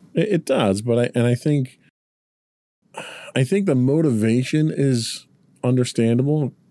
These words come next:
The, the law enforcement does not, and the authorities and parents and everyone else doesn't want kids getting involved in stuff like this because of how dangerous it is.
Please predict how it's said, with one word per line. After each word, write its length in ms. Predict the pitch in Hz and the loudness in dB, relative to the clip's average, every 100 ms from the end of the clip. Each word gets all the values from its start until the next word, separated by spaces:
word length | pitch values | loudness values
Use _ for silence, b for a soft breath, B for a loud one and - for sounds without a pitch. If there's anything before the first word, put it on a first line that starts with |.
| _ | _
The, 1000 | - - - - - 107 107 110 - - - - | -10 -8 -8 -10 -4 2 2 2 0 -4 -12 -6
the 120 | 104 | -2
law 320 | 98 104 113 | 0 2 2
enforcement 580 | 117 107 110 104 101 95 | 0 0 -2 0 -2 -2
does 180 | 98 92 | -2 -2
not, 320 | 95 98 101 | 0 2 2
and 180 | 95 92 | 0 0
the 80 | 98 | 0
authorities 600 | 90 104 95 95 98 98 | 0 0 2 2 2 0
and 200 | 95 90 | -2 -2
parents 460 | - 92 92 98 90 | -2 0 0 0 0
and 80 | |
everyone 280 | 87 95 90 | 0 0 0
else 360 | 147 135 101 - b _ _ _ _ _ _ _ _ _ _ _ - - | 2 0 -2 -6 b _ _ _ _ _ _ _ _ _ _ _ -8 -4
doesn't 340 | - 123 135 - | 0 0 0 0
want 260 | 123 117 | -2 -2
kids 260 | - 123 110 | 0 0 0
getting 240 | 107 104 | 0 2
involved 460 | 101 95 95 92 90 | 2 2 2 0 0
in 100 | 92 | -4
stuff 300 | - 90 - | -2 -4 -2
like 160 | 87 85 | -4 -2
this 160 | 90 | -4
because 480 | - 90 - 117 113 | -4 -8 -4 -2 0
of 100 | 101 | 0
how 120 | 98 | 0
dangerous 600 | 82 95 92 92 87 87 | 0 0 2 2 0 0
it 120 | 92 175 | 0 0
is. 420 | 214 101 98 | 2 0 -2